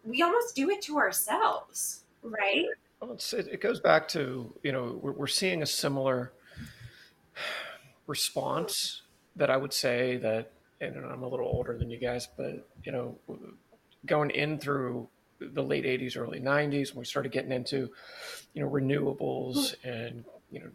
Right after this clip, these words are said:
Speaker 2: green movements and stuff
Speaker 1: Yeah.
Speaker 2: like that. There was, there was a term that got thrown around in the, in the nineties and the early noughts of greenwashing.
Speaker 1: Hmm.
Speaker 2: And, and I'm seeing that,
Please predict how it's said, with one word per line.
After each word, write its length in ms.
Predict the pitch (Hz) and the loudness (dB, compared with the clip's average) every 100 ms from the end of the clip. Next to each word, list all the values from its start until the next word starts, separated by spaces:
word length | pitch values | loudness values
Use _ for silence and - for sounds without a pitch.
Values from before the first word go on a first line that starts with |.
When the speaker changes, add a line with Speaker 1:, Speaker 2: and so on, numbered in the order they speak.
| _ | _
Speaker 2:
green 340 | - 151 151 139 | -4 0 2 2
movements 520 | 135 131 127 123 - | 2 0 -2 -2 -4
and 100 | - | -4
stuff 220 | - - | -2 0
Speaker 1:
Yeah. 140 | 240 - | 4 4
Speaker 2:
like 120 | - | 4
that. 420 | 131 131 127 - | 4 4 4 2
There 100 | 131 | -6
was, 140 | 120 - | -6 -4
there 100 | 123 | -4
was 120 | 123 | -4
a 60 | |
term 440 | - - 156 175 165 | -6 6 10 10 10
that 120 | 156 | 6
got 140 | 143 - | 4 4
thrown 260 | 143 135 | 4 4
around 500 | 127 127 131 127 123 | 6 4 4 2 -2
in 80 | 117 | -6
the, 280 | 123 120 - | -6 -6 -6
in 80 | 127 | -6
the 80 | 120 | -4
nineties 500 | 123 127 139 135 117 | -4 -2 -2 -2 -4
and 100 | 117 | -8
the 40 | |
early 260 | 123 113 - | -6 -6 -2
noughts 1000 | 139 160 147 - - - - - - - - | 4 6 4 2 -10 -14 -12 -10 -12 -4 2
of 200 | 143 - | 2 2
greenwashing. 880 | 135 160 165 127 123 113 120 123 123 _ _ - | 2 2 2 0 -2 -4 -6 -12 -14 _ _ -8
Speaker 1:
Hmm. 120 | 131 | -4
Speaker 2:
And, 380 | 131 135 135 - | -2 -2 -2 -2
and 400 | 139 135 135 135 - | 0 0 0 -4 -2
I'm 140 | 139 | 0
seeing 520 | - - 190 190 175 | 2 4 4 4 2
that, 160 | 151 | -2